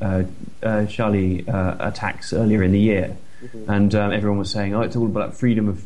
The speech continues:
Speaker 1: you know, sort of freedom of speech, and, uh, you know, it's an attack on, you know, our freedom, freedom of the press and stuff." And one of our, um, senior partners in one of our law firms was saying,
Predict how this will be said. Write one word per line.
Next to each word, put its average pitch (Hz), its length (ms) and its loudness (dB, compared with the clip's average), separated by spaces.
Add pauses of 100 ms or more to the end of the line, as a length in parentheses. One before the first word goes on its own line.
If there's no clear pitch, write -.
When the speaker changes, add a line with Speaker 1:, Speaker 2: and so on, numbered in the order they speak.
(360)
Speaker 1:
you 113 100 -2
know, 101 260 2
sort 101 260 -2
of - 100 -8
freedom 120 240 4
of 110 80 0
speech, 113 480 -2
and, 98 280 0
uh, 107 60 0
you 101 180 0
know, 101 120 4
it's - 120 -2
an 113 60 -2
attack 101 280 -4
on, 101 340 0
you 117 80 -2
know, 107 240 2
our 110 240 0
freedom, 101 340 2
freedom 104 320 0
of 95 60 0
the - 40 -6
press 113 380 -2
and 98 80 -6
stuff." - 340 -10 (520)
And 117 160 4
one 139 120 2
of 120 80 0
our, 110 320 0 (180)
um, 95 420 -4
senior 98 440 0 (680)
partners - 320 -2
in 95 80 -2
one 95 100 0
of 92 100 -2
our 92 80 0
law 95 140 0
firms 95 340 -4
was 107 220 0
saying, 107 220 0